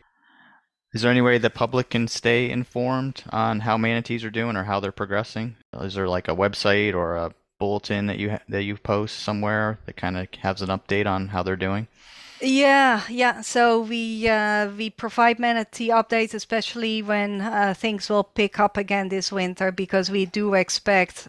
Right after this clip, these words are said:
Speaker 2: manatee problems to, uh, um, start to increase again, uh, when temperatures cool off.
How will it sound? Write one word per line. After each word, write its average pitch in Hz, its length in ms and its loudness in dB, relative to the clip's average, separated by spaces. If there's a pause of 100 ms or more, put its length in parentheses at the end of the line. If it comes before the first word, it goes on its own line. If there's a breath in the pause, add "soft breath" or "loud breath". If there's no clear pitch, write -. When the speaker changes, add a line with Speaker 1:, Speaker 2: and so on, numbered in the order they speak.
Speaker 2:
manatee 185 680 -2
problems 190 760 2
to, 190 520 -6
uh, 180 260 0 (540 loud breath)
um, 185 400 -4
start 185 340 2
to 202 140 -4
increase 180 500 -2
again, 170 440 -4 (120)
uh, 175 280 -4
when 175 200 -6
temperatures 175 640 -4
cool 185 340 -6
off. 180 360 -4